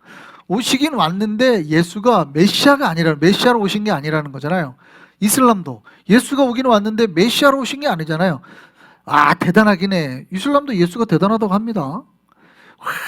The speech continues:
넘버원 선지자입니다. 이렇게 말해요. 넘버원 선지자입니다. 아, 예수님 넘버원 선지자입니다. 이렇게 말하거든요. 그러니까 예수가 그리스도로 오심을 부정하는 거죠.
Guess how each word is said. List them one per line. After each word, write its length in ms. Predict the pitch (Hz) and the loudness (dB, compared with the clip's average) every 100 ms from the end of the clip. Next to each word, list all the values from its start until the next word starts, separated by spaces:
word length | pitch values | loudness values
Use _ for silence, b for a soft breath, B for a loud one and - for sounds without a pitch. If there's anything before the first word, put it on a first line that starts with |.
| 214 156 | -2 2
넘버원 680 | 196 254 247 220 269 202 _ | 2 4 4 4 2 0 _
선지자입니다. 720 | - - 269 262 214 160 147 | -10 -8 -6 -6 -6 -8 -10
이렇게 220 | 131 - 131 | -12 -14 -20
말해요. 200 | 120 - | -20 -16
넘버원 540 | 139 170 185 202 185 180 | -8 -6 0 0 0 -2
선지자입니다. 540 | 202 214 208 156 - | -6 -6 -10 -10 -18
아, 300 | - - 143 | -20 -16 -14
예수님 480 | 139 147 160 147 139 | -12 -12 -14 -18 -16
넘버원 520 | 139 165 170 185 247 | -14 -8 0 0 0
선지자입니다. 600 | 220 226 208 165 127 - | -4 -8 -8 -10 -12 -18
이렇게 220 | - 170 214 | -10 -6 -4
말하거든요. 460 | 151 127 - - _ B B B B | -6 -10 -14 -20 _ B B B B
그러니까 220 | - 156 147 | -2 0 4
예수가 600 | 214 254 - 269 269 - | 4 2 -4 0 0 2
그리스도로 500 | 220 262 262 277 233 | 4 4 4 0 0
오심을 420 | 180 - 190 214 | -2 -2 -6 -6
부정하는 580 | 208 175 233 214 143 120 | -8 -6 -4 -2 -4 -10
거죠. 200 | 117 | -18